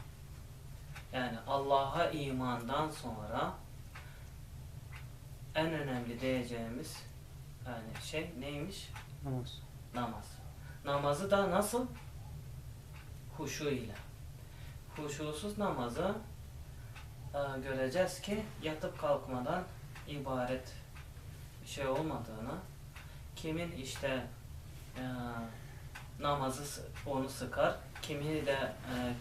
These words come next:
Speaker 1: kimi de namaz ferahlatır, onları göreceğiz inşallah. <clears throat> A-, Allah Celle Celaluhu Kur'an-ı Kerim'de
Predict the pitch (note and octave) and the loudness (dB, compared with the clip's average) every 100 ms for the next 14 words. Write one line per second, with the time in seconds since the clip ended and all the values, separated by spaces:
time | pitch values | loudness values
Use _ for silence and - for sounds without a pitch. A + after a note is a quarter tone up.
0 | C3 C3 - B2+ - - - - - - | 0 0 2 2 2 -4 -8 -8 -6 -8
1 | - C#3 C3+ C3 C3 - - - - - | -4 0 2 4 2 2 0 -2 -6 -8
2 | - - - C#3+ B2+ - B2+ - A3+ - | -8 -6 2 6 6 6 4 4 2 2
3 | F3+ D#3 B2 C#3 C#3+ B2 A2+ A#2 - - | 2 4 4 2 2 2 2 -2 -4 -6
4 | - - - - - - - - - - | -6 -6 -6 2 8 10 10 4 -6 -8
5 | - - - - - - - - - - | -10 -10 -10 -10 -8 -8 -8 -8 -10 -10
6 | - - - - - - - - - - | -10 -10 -10 -10 -10 -8 -8 -10 -8 -10
7 | - - - - - - - - F#3+ F#3 | -10 -10 -10 -10 -10 -10 -10 4 8 8
8 | - - F3+ G3 B3 A#3 E3+ C#3 C3 C#3 | 6 4 8 8 8 8 6 6 4 4
9 | D3 E3+ C3 A#2+ C#3 F3 F#3 - E3 D3+ | 8 8 8 6 6 4 4 0 2 2
10 | D3+ D3 C3+ C3 B2 A#2+ A#2+ D3 | 2 2 2 2 2 2 6 8